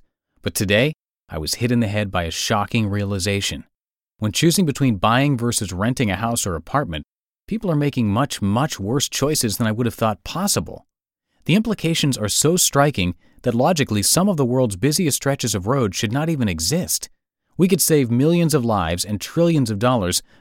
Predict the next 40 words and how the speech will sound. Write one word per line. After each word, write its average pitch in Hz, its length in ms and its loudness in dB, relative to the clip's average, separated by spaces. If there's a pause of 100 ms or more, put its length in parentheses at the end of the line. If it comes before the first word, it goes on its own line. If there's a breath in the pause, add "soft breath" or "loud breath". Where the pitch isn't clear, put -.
by 107 80 -6
just 170 220 -2
helping 170 320 0
certain 151 280 0
people 131 300 -2
operate 113 380 0
a 90 40 -2
basic 127 420 -4
hand 139 300 0
calculator 85 600 -4
at 95 80 -2
a - 20 -4
beginner 107 400 0
level. 117 400 0 (500)
It - 120 -4
sounds 233 260 2
improbable 143 640 2 (180)
until 170 300 0
you 220 100 2
review 135 360 0
the 117 100 -4
following 135 420 0
stories 87 440 -2
from 104 160 -2
this 104 160 -4
Canadian 139 500 2
vacation 113 500 0
I 95 80 0
am 95 80 -2
currently 95 380 -4
wrapping 82 380 -4
up. 107 180 -2 (1040)
Case 214 240 2
Study 143 320 4
one, 104 380 0 (320)
North 139 240 2
America's 127 440 2
fourth 156 360 -2
largest 120 420 2
miscalculation. 104 960 -2